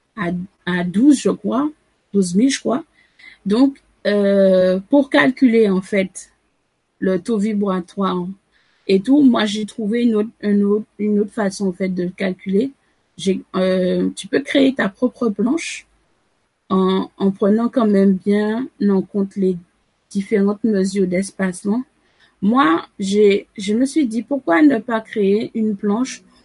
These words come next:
où tu as un côté spirituel, où tu es dans la spiritualité,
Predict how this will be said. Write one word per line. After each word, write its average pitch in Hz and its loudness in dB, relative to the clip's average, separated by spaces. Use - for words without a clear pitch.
où 226 -2
tu - -6
as 226 -2
un 262 -2
côté 247 -2
spirituel, 214 -6
où 196 -2
tu 202 -4
es 190 0
dans 185 -2
la 185 -2
spiritualité, 196 -2